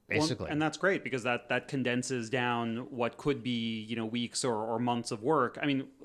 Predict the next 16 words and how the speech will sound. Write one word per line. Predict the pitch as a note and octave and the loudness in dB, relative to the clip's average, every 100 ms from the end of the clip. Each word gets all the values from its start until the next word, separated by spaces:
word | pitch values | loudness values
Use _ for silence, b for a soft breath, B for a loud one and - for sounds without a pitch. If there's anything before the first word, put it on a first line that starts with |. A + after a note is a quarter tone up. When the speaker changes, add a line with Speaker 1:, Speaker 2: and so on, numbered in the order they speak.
| - | -10
Speaker 1:
you | F#3 D3 | -2 -2
know, | |
thinking | B2+ D3 C#3+ | 0 -2 0
about | B2+ B2+ | 2 4
as, | C3+ | 4
as | D#3 C#3 | 2 -2
a | |
customer | D3 C#3 C3 | -2 -2 -2
education | A#2+ D3+ C#3 B2 | -2 -2 0 0
leader, | A2+ G#2+ G#2 G2+ | 0 -2 -2 -2
when, | A#2 A#2 A2+ A#2 | -2 0 0 -2
when | B2 | 0
I | A#2+ A#2+ | 2 2
go | A#2+ A2+ A2+ A2 A2 | 2 2 2 0 -2
to | B2+ A2+ G#2+ G#2 G2+ b b b | -2 -2 -2 -4 -8 b b b
pitch | - C3 - - - | 2 2 2 -2 -4